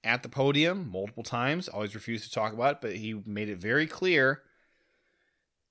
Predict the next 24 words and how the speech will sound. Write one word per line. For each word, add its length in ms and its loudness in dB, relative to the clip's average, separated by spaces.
he 80 0
was 140 -2
not 180 -2
sticking 240 -4
up 100 -6
for 200 -2
the 80 -2
organization 600 0
in 120 -6
this, 120 -4
and 140 -8
he 100 -8
was 380 -2
frustrated. 580 -4
I'm 140 0
just 200 0
saying, 480 2
it's 200 6
true. 420 0
There 120 4
was 200 2
something 340 0
going 300 2
on. 260 0